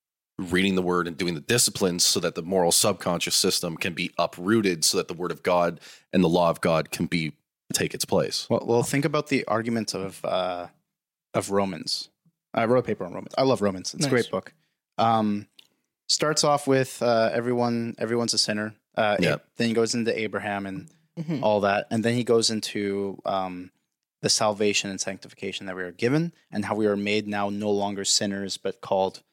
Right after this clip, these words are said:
Speaker 1: Yeah.
Speaker 2: saved and children
Speaker 3: Mm-hmm.
Speaker 2: of God and
Speaker 1: Mm-hmm.
Speaker 2: all that. Um, and then he gets into, "Well, too bad, 'cause I still sin."
Speaker 1: Yeah.
Speaker 3: Yeah.
Speaker 2: So it's not like we are separated from it. And then what's the argument go to right after that?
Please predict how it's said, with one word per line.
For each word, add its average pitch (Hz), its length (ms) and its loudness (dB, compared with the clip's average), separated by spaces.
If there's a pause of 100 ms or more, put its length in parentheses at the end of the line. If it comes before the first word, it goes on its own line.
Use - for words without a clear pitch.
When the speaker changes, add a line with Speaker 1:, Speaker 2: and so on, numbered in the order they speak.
(160)
Speaker 1:
Yeah. 92 120 2
Speaker 2:
saved 95 440 0
and 92 200 -10
children 147 240 0
Speaker 3:
Mm-hmm. - 40 -6
Speaker 2:
of - 60 -16
God - 240 -2 (360)
and 98 100 -2
Speaker 1:
Mm-hmm. - 100 0
Speaker 2:
all 92 120 2
that. 53 200 -4 (480)
Um, 90 240 0
and 110 120 -2
then 127 100 4
he 131 60 4
gets 123 220 2
into, 107 380 -2 (300)
"Well, 117 80 0
too 131 160 4
bad, 110 240 4
'cause - 120 -10
I 98 60 -4
still 107 200 0
sin." 92 360 0 (360)
Speaker 1:
Yeah. 98 180 0 (260)
Speaker 3:
Yeah. 123 240 -8
Speaker 2:
So 104 420 4
it's 110 180 2
not 135 140 4
like 120 260 2
we 110 260 0
are 104 120 -2
separated 101 400 0
from 101 140 -8
it. - 60 -8
And 123 180 4
then 127 300 0 (460)
what's 117 160 2
the 117 100 2
argument 110 300 0
go 107 100 2
to 101 360 -6
right 107 140 2
after 113 220 0
that? 170 220 0